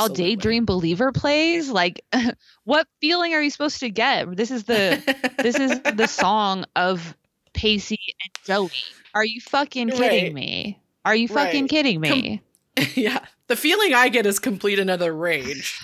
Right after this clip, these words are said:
Speaker 1: So.
Speaker 2: Yes. <laughs> It's outrageous. It's so fucked up. So, who are you rooting for?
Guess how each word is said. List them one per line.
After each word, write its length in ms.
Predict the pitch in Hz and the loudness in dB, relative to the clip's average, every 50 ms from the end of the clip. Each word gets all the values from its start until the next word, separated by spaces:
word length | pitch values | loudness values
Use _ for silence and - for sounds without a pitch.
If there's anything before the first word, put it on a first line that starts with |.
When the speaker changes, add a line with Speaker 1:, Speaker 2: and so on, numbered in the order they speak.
| - - | -16 -12
Speaker 1:
So. 760 | - - - 254 202 196 190 185 180 180 185 196 196 254 - _ _ _ _ _ _ | -8 -4 0 2 2 4 4 2 2 2 0 0 -2 -4 -10 _ _ _ _ _ _
Speaker 2:
Yes. 800 | 185 196 240 285 370 415 349 240 180 170 - - - - - - 269 220 233 240 226 - - | 2 4 6 6 6 6 4 2 0 -4 -8 -16 -18 -14 -10 -8 -6 -2 0 -2 -2 -2 -4
<laughs> 320 | _ _ _ _ _ _ | _ _ _ _ _ _
It's 180 | - 208 - - | -6 -6 -4 -2
outrageous. 840 | 214 202 196 165 170 185 185 208 202 151 165 143 - - 170 - - | -2 -2 -2 -2 -2 -2 -2 -2 -2 -4 -6 -6 -6 -8 -10 -10 -12
It's 180 | 160 - - | -14 -14 -14
so 460 | - - - - - - 214 208 214 208 | -16 -14 -12 -10 -6 -2 -2 -2 -2 -2
fucked 340 | - 175 156 156 - - 147 | -4 -4 -4 -4 -4 -4 -4
up. 300 | 139 135 - - - - _ - - - - - - _ | -4 -2 -2 -4 -6 -8 _ -20 -20 -20 -20 -20 -20 _
So, 460 | - - - 165 151 147 147 147 151 170 _ _ _ _ _ _ _ _ _ _ _ _ - | -16 -8 -4 -2 0 0 0 0 -2 -4 _ _ _ _ _ _ _ _ _ _ _ _ -14
who 400 | - - 254 269 285 302 302 294 | -8 -2 0 2 4 4 4 4
are 160 | 285 254 247 240 | 2 2 2 2
you 200 | 240 220 214 185 | 2 2 2 2
rooting 380 | 160 156 147 - - - 156 | 2 0 0 0 -2 -4 -6
for? 400 | - - - - - - - 190 | -6 -6 -6 -4 -4 -4 -4 -6